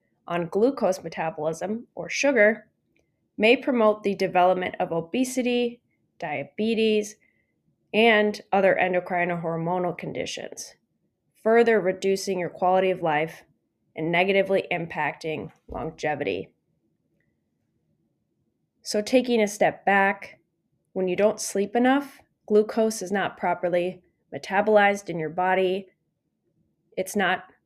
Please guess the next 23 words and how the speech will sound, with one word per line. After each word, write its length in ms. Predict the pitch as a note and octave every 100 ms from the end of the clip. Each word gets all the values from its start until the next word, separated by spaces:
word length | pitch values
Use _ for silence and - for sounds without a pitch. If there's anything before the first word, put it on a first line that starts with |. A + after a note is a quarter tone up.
| _
properly 480 | - G3 F3+ F3+ E3+
used 360 | D#3+ D#3+ E3 -
for 260 | - - -
energy 600 | G3 A3 A3+ C4 D4+ E4 _ -
and 140 | -
instead 600 | F#3+ F#3 - - F3+ G#3
is 160 | - -
often 380 | C#3+ F3 E3+ E3
stored 300 | - F3 E3
as 160 | E3
fat, 480 | - F3+ F3 G3 - - _ _ _ _ _ _ _ _ -
raises 340 | F3 F3 E3+
your 120 | D#3+
blood 260 | - F#3+ G#3
sugar 300 | - F#3+ G3
levels, 600 | F#3+ F#3 F#3 F#3+ - - _ _ _ _ _ _
which 260 | F3+ - -
thus 240 | G3 -
promotes 680 | - F#3 F3+ E3 - - - _ _
conditions 600 | - G3+ F#3 F3+ F3+ F3
such 220 | - F3 E3+
as 140 | E3+
diabetes, 920 | E3 C#3+ - - A3 G#3 G#3 G#3 -